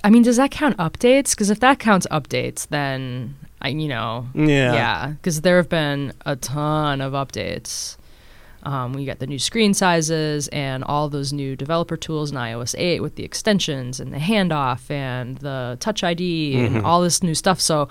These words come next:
Speaker 1: I mean, I update my apps manually 'cause I like to try, kinda see, like, what's, what's going on. If there's a big app that's updated, we probably have to write about it. So I don't let the, the,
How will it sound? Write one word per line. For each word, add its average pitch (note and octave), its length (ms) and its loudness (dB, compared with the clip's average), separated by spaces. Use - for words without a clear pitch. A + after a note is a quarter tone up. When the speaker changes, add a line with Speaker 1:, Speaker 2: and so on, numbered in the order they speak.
Speaker 1:
I E3+ 80 2
mean, E3+ 160 2
I F3+ 320 4
update G3+ 320 2
my G3+ 120 2
apps E3+ 260 0
manually E3 580 0
'cause E3+ 160 -2
I D3+ 80 0
like C#3 240 -4
to E3 80 -10
try, - 260 -8
kinda C#3 220 -6
see, D3+ 440 -2
like, C#3+ 200 -6
what's, - 420 -6
what's B2 160 -8
going G3+ 240 -2
on. A#3 220 4
If D#3 100 -6
there's D3 160 -6
a D#3 60 -4
big E3 200 -4
app G#3 160 2
that's E3+ 140 -6
updated, C3 580 -6
we C3 120 -8
probably B2+ 320 -8
have F3+ 140 -6
to F#3+ 100 -6
write G#3+ 160 0
about C#3+ 240 -4
it. - 160 -10
So D3 300 -4
I E3 120 0
don't G3 160 2
let E3 220 -2
the, D#3+ 100 -4
the, D3+ 280 -6